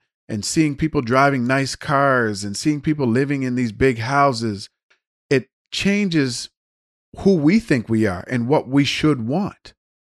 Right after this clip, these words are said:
right? We, we see other people have these, this extravagant lifestyle, and then we want that.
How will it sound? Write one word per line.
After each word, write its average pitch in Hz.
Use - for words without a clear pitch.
right? 139
We, 139
we 135
see 196
other 180
people 165
have 151
these, 143
this 143
extravagant 147
lifestyle, 120
and 135
then 131
we 185
want 123
that. 90